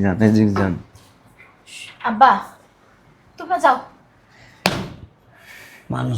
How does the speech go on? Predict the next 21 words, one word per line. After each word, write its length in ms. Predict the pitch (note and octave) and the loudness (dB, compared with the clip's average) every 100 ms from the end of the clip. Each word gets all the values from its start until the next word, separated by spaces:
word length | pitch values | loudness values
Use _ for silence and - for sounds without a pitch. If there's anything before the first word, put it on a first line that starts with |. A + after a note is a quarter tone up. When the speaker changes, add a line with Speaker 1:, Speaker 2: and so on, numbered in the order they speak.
| - | -8
Speaker 3:
খায়া 180 | - C3+ B2+ | -8 -6 -6
ফেলায় 240 | B2 A2+ | -6 -8
বলে। 160 | A2+ A2 - C#3 | -10 -12 2 4
Speaker 1:
এই 60 | E3+ | 8
যে, 100 | G#3 F#3+ D3+ - _ _ _ - - _ _ _ _ _ _ _ | 8 6 2 -4 _ _ _ -20 -20 _ _ _ _ _ _ _
তবে 260 | B2 B2+ G#2+ F#2+ - _ _ _ - - _ _ _ _ | 4 4 2 -2 -14 _ _ _ -20 -20 _ _ _ _
শেষ 340 | - - C#3 C3+ C3+ | -4 4 4 4 4
বয়সে 400 | C#3 B2+ G#2+ - - _ _ _ _ _ _ _ _ _ _ _ _ _ _ _ _ _ _ _ _ _ - | 4 4 0 -8 -20 _ _ _ _ _ _ _ _ _ _ _ _ _ _ _ _ _ _ _ _ _ -2
বুঝবেন 500 | A#2 C3 A2+ A2 G2 | 4 4 4 2 2
যে 60 | G2 G2+ | 0 2
বছরে 300 | A2+ A2+ A2+ - | 2 4 4 4
কয়দিন, 300 | G#2+ F#2+ F#2 - _ _ _ _ _ _ - | 0 0 -4 -10 _ _ _ _ _ _ -6
আর 120 | G2 A2 | 0 2
আল্লাহর 220 | A2+ A2+ G#2+ | 4 2 0
কাছে 140 | A2+ G#2+ | 0 2
মাপ 140 | A#2 A#2 | 0 0
চায় 180 | - G#2+ E2 | 2 2 2
ভালোই 260 | E2 F#2+ E2+ | -2 -4 -4
আর। 60 | D#2+ _ _ _ - - - - _ _ _ _ _ _ _ - - - - | -10 _ _ _ -20 -20 -20 -20 _ _ _ _ _ _ _ -20 -20 -20 -2
সময় 340 | F3 F3+ G3+ | 2 6 6
পাঁচ 160 | G#3 | 4